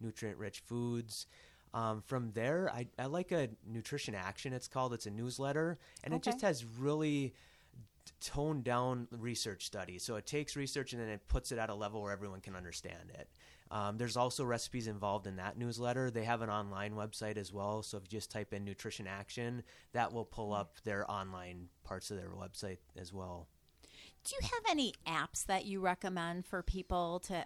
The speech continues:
Speaker 2: to help them kinda track, track what they're doing?
Speaker 1: Yeah. So I think my biggest push lately has been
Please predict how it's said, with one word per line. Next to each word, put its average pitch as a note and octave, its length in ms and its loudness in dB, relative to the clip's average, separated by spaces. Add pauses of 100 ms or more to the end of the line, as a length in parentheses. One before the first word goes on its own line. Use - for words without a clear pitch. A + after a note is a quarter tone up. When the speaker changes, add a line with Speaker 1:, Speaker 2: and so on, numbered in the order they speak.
Speaker 2:
to F#3 120 -4
help F3 280 -2
them E3+ 300 0
kinda E3 320 -4
track, D#3+ 340 -2 (220)
track - 260 0
what E3 120 0
they're D#3 160 2
doing? D#3 500 2
Speaker 1:
Yeah. D#3+ 280 2 (160)
So D#3+ 420 6
I C3 100 4
think G#3+ 160 2
my G#3+ 140 8
biggest C3 460 2
push A#2+ 320 2
lately C3 400 2
has B2+ 160 2
been A#2+ 340 2